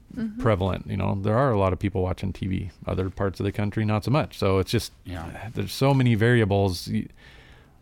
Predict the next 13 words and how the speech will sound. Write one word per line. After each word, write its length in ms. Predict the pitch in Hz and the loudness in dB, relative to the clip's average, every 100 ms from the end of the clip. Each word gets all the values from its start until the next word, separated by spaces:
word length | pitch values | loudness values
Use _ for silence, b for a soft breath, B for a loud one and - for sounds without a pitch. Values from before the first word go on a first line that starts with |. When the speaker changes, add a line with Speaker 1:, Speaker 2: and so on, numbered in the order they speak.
| - - - - | -20 -18 -18 -12
Speaker 2:
I 120 | - 107 | -2 0
think 180 | 131 | 2
the 80 | 113 | 2
biggest 600 | 92 92 123 123 120 - - - - | 0 2 2 4 2 -2 -14 -20 -4
piece 240 | 117 110 | 0 0
of 80 | 101 | 0
advice 380 | 98 101 101 - | 2 4 2 0
is 100 | 90 | -2
don't 300 | 90 113 117 | 2 2 2
just 300 | 104 104 104 | 0 0 2
go 420 | 104 104 104 104 | 4 4 4 4
willy-nilly 840 | 101 98 104 104 98 104 104 107 104 | 2 4 4 4 4 4 4 4 4
or, 140 | 98 | 2